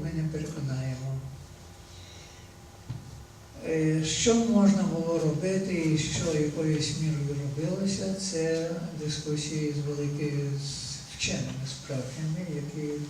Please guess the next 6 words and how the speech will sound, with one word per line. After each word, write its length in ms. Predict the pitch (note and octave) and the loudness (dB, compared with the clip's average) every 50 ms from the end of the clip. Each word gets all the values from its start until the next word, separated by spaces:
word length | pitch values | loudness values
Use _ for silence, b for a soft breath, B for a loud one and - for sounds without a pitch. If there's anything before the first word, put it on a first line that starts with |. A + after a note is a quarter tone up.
| - - - - - - - - - - D3 C3+ C3+ C#3 - | -8 -12 -14 -16 -16 -16 -16 -18 -16 -12 -10 -8 -8 -8 -8
які 200 | - D3+ D3 D3 | -8 -8 -6 -6
спираються 720 | - - D#3+ D3 C#3+ C#3 C#3 C#3 C3+ C3+ - - - D#3 D3+ D3 C#3+ | -6 -4 -4 -2 -2 -2 -2 -2 -4 -4 -6 -6 -4 -4 -4 -4 -4
на 120 | C#3 C#3 C#3 C#3+ | -4 -4 -4 -4
якісь 240 | D3 C#3+ - - D3+ | -6 -6 -6 -6 -6
об'єктивні 560 | C#3+ C3 C#3 C3+ - - D3+ C3 C3 C3+ C3 - - - | -4 -4 -4 -6 -6 -4 -4 -2 -2 -2 -2 -4 -4 -6
критерії. 480 | - C#3+ E3 E3+ C#3 C3 B2+ B2+ B2 | -4 -2 0 0 0 0 -2 -4 -4